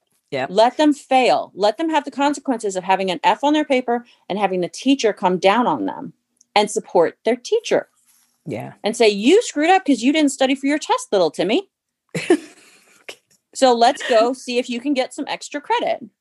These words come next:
Speaker 1: No, I, I, my husband taught me that right from the beginning is don't you let him win all the time. That's just not good. You,
Speaker 2: It's
Speaker 1: you,
Speaker 2: not
Speaker 1: he,
Speaker 2: good.
Speaker 1: he would, c-, my husband would play it. If he won, he won. But if he did it, he did it.
Speaker 2: Right.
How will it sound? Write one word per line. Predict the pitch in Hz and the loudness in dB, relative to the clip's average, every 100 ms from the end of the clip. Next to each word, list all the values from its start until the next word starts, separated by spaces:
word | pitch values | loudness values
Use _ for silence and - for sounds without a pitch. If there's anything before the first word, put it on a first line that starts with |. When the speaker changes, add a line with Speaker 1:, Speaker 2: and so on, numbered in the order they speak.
| _ _ | _ _
Speaker 1:
No, | 180 175 160 135 - | -6 -4 -4 -6 -2
I, | 170 | -2
I, | - 170 165 - _ _ - _ | 0 0 -2 -6 _ _ -20 _
my | 190 247 | 2 4
husband | 311 277 247 | 4 2 0
taught | 262 | -2
me | 202 | 2
that | 180 - | 0 2
right | 190 220 | 0 0
from | |
the | 214 196 | -4 -2
beginning | 208 156 | 0 0
is | 147 147 - 165 | -2 -6 -12 -8
don't | 156 170 185 | -6 -6 -8
you | 226 254 | -8 -4
let | 277 269 | -2 -2
him | 285 277 | -4 -4
win | 269 320 | -2 0
all | 262 | 0
the | 180 | -2
time. | 185 156 151 - | 0 0 -2 -6
That's | 139 - | -16 -8
just | 170 160 | -6 -2
not | 196 208 | -2 0
good. | 240 277 - _ | 2 2 0 _
You, | 151 143 - - | -12 -12 -14 -6
Speaker 2:
It's | - | -2
Speaker 1:
you, | 254 | 0
Speaker 2:
not | 277 539 | 0 0
Speaker 1:
he, | 523 605 659 | 2 4 2
Speaker 2:
good. | 180 _ _ _ | -2 _ _ _
Speaker 1:
he | 233 226 | -2 2
would, | 220 202 - _ - | 2 0 -4 _ -12
c-, | - | -6
my | 180 190 | -4 0
husband | 214 214 | -2 -2
would | 185 | -6
play | - 220 247 | -2 0 2
it. | 311 | 0
If | 202 | -2
he | 170 | -2
won, | 190 220 247 | 0 0 0
he | 208 | -2
won. | 196 220 - - | 0 0 0 -2
But | 180 | -6
if | - | -6
he | 180 | -8
did | 165 202 277 | 0 0 2
it, | 415 - _ _ _ _ _ _ _ | 0 -4 _ _ _ _ _ _ _
he | - 240 | -4 0
did | 330 392 | 2 2
it. | 330 - | 0 -2
Speaker 2:
Right. | 339 480 - | -6 -4 -6